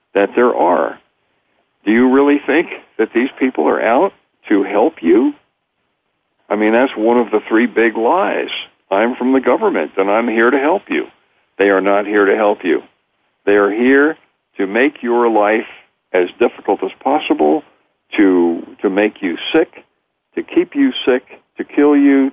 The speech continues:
to keep you from reproducing. And, uh, a-, and the courts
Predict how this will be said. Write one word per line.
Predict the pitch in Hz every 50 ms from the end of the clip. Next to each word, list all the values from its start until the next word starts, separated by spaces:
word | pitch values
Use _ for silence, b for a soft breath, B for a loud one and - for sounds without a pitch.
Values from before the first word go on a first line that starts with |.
| -
to | - 110 92
keep | - - 135 131 - -
you | 123 120 110
from | - 117 107 104 101
reproducing. | 104 107 104 - - - - 127 135 151 - - 143 135 139 151 - _ _ _ _ _ _ _ _ _ _ _ _ _ _ _ _ _ _ _ _ _ _ -
And, | - 101 101 104 104 101 104 101
uh, | 98 95 92 92 92 90
a-, | 90 87 62 57 95 98 - - - 98 95 87 - 95 95
and | 92 92 82 - - 85 80
the | 85 82
courts | - - 143 143 160 160